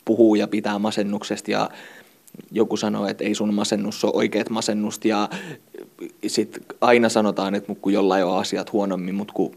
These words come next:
masentunut ei asiaa näe, niin se on masentuneelle ihmiselle ihan pienimmätkin varpaan potkaisu tuolin reunaan tai ihan mitä tahansa, niin se voi olla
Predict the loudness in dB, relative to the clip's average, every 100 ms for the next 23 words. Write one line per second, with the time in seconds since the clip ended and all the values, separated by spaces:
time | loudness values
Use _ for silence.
0 | -4 0 2 2 0 0 0 4 4 4
1 | 4 4 4 4 4 4 4 4 2 0
2 | -4 -6 -12 _ _ -2 0 2 -2 -4
3 | -4 -2 -2 0 2 2 2 2 0 0
4 | 4 4 2 0 -2 2 4 6 4 0
5 | -2 -2 -2 -6 -20 -20 _ -14 0 2
6 | 2 2 0 0 0 0 2 4 2 2
7 | 0 0 0 -2 -4 -4 -2 -2 0 2
8 | 2 0 -2 -2 0 4 6 6 4 2